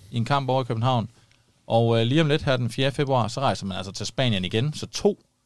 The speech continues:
træningslejre, øh, i den her opstart, øh, i udlandet. Og hernede i, igen i Marbella, jeg er ret sikker på, at det er præcis det samme sted, de skal hen, faktisk. Der spiller man så mod Malmø og, øh, B K Hækken. Og, øh, den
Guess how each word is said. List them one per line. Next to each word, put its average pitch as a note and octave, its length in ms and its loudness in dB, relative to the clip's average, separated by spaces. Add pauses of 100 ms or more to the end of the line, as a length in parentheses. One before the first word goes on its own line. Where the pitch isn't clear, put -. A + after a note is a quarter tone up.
(580)
træningslejre, G#2+ 680 -2 (680)
øh, G2+ 160 0
i G2 40 -4
den A#2 160 2
her A#2 80 4
opstart, G#2+ 600 -2 (100)
øh, F#2+ 80 -6
i G#2+ 140 -6
udlandet. A2 440 0 (420)
Og G#2 100 -6
hernede A#2 480 0
i, G2 300 -4
igen G#2+ 420 -4
i G2 140 -4
Marbella, G#2+ 420 0
jeg G#2 120 0
er G#2 180 -6
ret A#2+ 100 -2
sikker B2+ 180 -4
på, A#2+ 80 2
at A#2 60 2
det G2+ 60 0
er - 60 -16
præcis - 280 -6
det - 100 -8
samme G#2+ 180 0
sted, A2 220 -4
de G#2 100 -6
skal F#2 340 -6
hen, B2 160 -4 (300)
faktisk. - 420 -14 (500)
Der G#2+ 280 2
spiller A2+ 240 0
man G#2+ 120 2
så - 120 -2
mod G#2+ 300 0 (120)
Malmø A2+ 480 2
og, F#2 400 -2
øh, F2+ 40 -4
B - 120 -6 (140)
K - 320 -4
Hækken. - 320 -4 (760)
Og, F2+ 280 -4
øh, - 200 -8
den - 160 -14